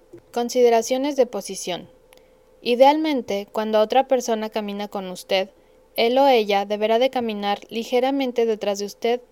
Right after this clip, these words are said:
de su lado derecho. Si la otra persona camina frente a usted, es fácil para el perro enfocarse en seguir a la persona que hacer el trabajo de guía.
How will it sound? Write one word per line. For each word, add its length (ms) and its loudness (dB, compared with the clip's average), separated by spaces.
de 120 -2
su 100 -2
lado 300 -2
derecho. 460 -4
Si 160 -4
la 160 4
otra 220 2
persona 560 -4
camina 400 -2
frente 320 -2
a 60 -4
usted, 340 -4
es 180 -2
fácil 360 0
para 240 2
el 80 -4
perro 420 -2
enfocarse 640 -2
en 100 -4
seguir 320 -2
a 60 0
la 160 -2
persona 520 -4
que 140 2
hacer 260 2
el 120 2
trabajo 420 0
de 120 -6
guía. 300 -16